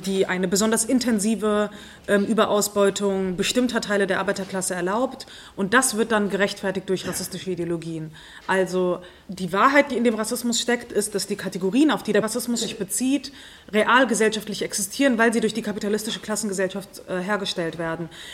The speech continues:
Die rassistische Ideologie sagt uns aber, dass das in der Natur so liegt oder dass es in bestimmten Kulturkreisen so verankert ist oder so.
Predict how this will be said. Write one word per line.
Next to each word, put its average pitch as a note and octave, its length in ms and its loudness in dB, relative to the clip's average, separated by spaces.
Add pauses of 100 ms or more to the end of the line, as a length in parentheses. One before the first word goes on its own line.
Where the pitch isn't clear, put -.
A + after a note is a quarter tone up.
(180)
Die G#3 40 4
rassistische G#3 440 -2
Ideologie G3 340 2
sagt A3+ 240 -2
uns G3+ 140 -6
aber, F#3+ 120 -2
dass F#3 100 -6
das F#3+ 180 -6
in F#3+ 100 -4
der F#3 80 0
Natur F3 320 -4
so A#3 140 0
liegt A3 360 -4 (200)
oder F#3 120 0
dass F3+ 140 -2
es F#3 120 -6
in F3+ 140 -4
bestimmten F3+ 300 -6
Kulturkreisen G#3+ 840 0
so F#3+ 100 0
verankert G#3+ 520 -2
ist G3 240 -4
oder F#3 200 -2
so. F#3 240 2